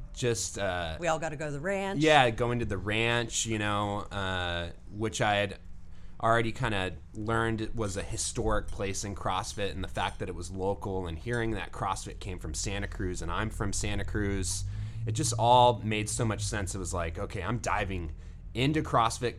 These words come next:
Speaker 1: fully, and I, I'm gonna learn how to be a coach, and uh, it was, yeah, it was a wonderful experience. It was, like, one of the most fun weekends I've had in a long time. You know, I, I enjoyed every bit of it, and,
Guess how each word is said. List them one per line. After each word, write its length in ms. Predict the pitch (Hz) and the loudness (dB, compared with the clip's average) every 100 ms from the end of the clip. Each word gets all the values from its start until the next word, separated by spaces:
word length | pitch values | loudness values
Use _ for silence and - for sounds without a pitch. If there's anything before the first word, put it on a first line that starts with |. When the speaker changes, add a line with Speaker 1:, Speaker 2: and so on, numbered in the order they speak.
| - | -10
Speaker 1:
fully, 580 | - 113 98 87 90 104 - | -6 0 0 0 -4 -6 -8
and 140 | 95 90 | -6 -4
I, 160 | 87 | -4
I'm 140 | - 92 | -4 -4
gonna 360 | 87 82 80 78 - - - | -4 -4 -6 -8 -14 -14 -10
learn 260 | 87 92 104 | -6 -4 -2
how 160 | 110 | -4
to 60 | 98 | -4
be 160 | 98 92 | -4 -4
a 40 | |
coach, 640 | - 92 92 - - - - - - - - | -4 -4 -4 -4 -8 -10 -14 -16 -18 -14 -8
and 540 | 95 92 87 85 78 - - - - - | -4 -2 -4 -4 -6 -4 -2 0 -2 -8
uh, 80 | - - | -10 -6
it 60 | 131 | 0
was, 160 | 139 | 8
yeah, 120 | 214 139 | 10 10
it 40 | |
was 120 | 101 | 6
a 40 | 117 | 2
wonderful 480 | 104 143 156 143 131 | 2 2 2 0 -2
experience. 520 | - 123 156 117 - | -2 -2 -2 0 -2
It 40 | |
was, 120 | 104 | 0
like, 240 | 107 98 104 | 2 0 0
one 140 | 113 | -2
of 80 | 110 | 0
the 300 | 98 92 92 - - | 0 0 -2 -6 -6
most 380 | 107 104 - | -4 -4 -4
fun 400 | - 107 107 107 - - - - - | -2 0 0 -2 -4 -10 -10 -10 -2
weekends 560 | 120 120 127 120 123 | -2 2 4 4 2
I've 140 | 120 107 | 0 2
had 340 | 107 113 120 | 4 6 6
in 400 | 107 98 95 92 - - | 2 -2 -2 -4 -6 -4
a 80 | 95 | 0
long 280 | 95 95 98 | 2 0 -2
time. 360 | 104 104 107 | -2 -2 -2
You 80 | 85 | -2
know, 80 | 87 | -2
I, 320 | 87 78 82 - 90 | -4 -4 -6 -6 -6
I 100 | 98 | -4
enjoyed 440 | 98 95 95 101 | -4 -2 0 0
every 300 | - 92 101 | -2 -4 -2
bit 260 | 80 85 101 | -4 -2 -2
of 120 | 82 | -2
it, 240 | 82 85 - | -2 -4 -6
and, 520 | 90 90 87 82 80 | -6 -4 -4 -4 -6